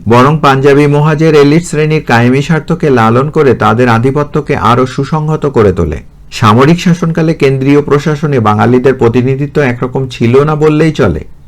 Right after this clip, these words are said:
ষাটের দশকে যখন বাঙালিদের ধৈর্যের বাঁধ প্রায় ভেঙে পড়েছিল, ঠিক তখনই পাকিস্তানের কেন্দ্রীয় শাসক গোষ্ঠী কর্তৃক বাঙালি রাজনৈতিক নেতৃবৃন্দকে বিশ্বাসঘাতক এবং শত্রুশক্তি ভারতের দালাল হিসাবে আখ্যায়িত করার ফলে অবস্থার আরও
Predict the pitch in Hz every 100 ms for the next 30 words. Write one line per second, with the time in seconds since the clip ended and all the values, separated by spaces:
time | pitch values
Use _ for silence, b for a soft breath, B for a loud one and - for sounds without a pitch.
0 | - - 123 120 160 160 165 175 170 104
1 | 110 120 123 110 113 120 139 151 123 110
2 | 120 139 123 117 127 110 104 113 110 101
3 | 117 143 147 143 143 139 95 - 160 143
4 | - 127 165 165 139 127 127 135 147 143
5 | 139 143 120 120 131 131 147 139 147 143
6 | 139 - 143 147 - 120 87 - 82 107
7 | 135 151 151 143 147 143 139 139 131 139
8 | 139 147 151 143 117 - 87 120 120 185
9 | 170 160 170 - - 113 127 123 143 165
10 | 175 175 170 156 131 135 135 135 131 117
11 | 117 131 156 143 143 123 117 117 127 123
12 | 175 175 170 151 135 139 131 131 123 120
13 | - 101 120 143 135 123 120 113 120